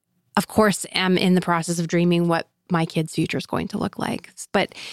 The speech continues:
if, if you could, if you got what you've been fighting for, what would that reality look like?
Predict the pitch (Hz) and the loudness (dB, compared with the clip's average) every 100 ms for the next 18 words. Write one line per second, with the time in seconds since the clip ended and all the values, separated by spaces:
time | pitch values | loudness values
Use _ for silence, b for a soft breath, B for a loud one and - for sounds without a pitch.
0 | B B B 180 - 220 226 262 302 - | B B B -2 -2 0 4 6 6 6
1 | 240 185 185 - b b b b b _ | 4 6 2 0 b b b b b _
2 | _ _ _ _ _ _ _ _ _ _ | _ _ _ _ _ _ _ _ _ _
3 | _ - - - 214 247 262 214 202 180 | _ -4 -2 2 6 8 8 6 4 4
4 | - 185 - 180 170 180 165 165 160 151 | 2 0 2 4 6 6 6 4 2 2
5 | 156 - 156 - 92 202 - _ _ _ | 0 -2 -2 0 -2 -4 -10 _ _ _
6 | _ _ _ _ _ _ _ _ _ _ | _ _ _ _ _ _ _ _ _ _
7 | _ _ _ - 190 185 180 - 175 165 | _ _ _ -4 2 4 4 4 0 2
8 | 151 - _ _ _ _ _ _ _ 220 | -2 -2 _ _ _ _ _ _ _ 2
9 | 175 143 - - 233 175 - - - - | 2 2 -2 -4 -4 -6 -6 -10 -10 -14
10 | - | -20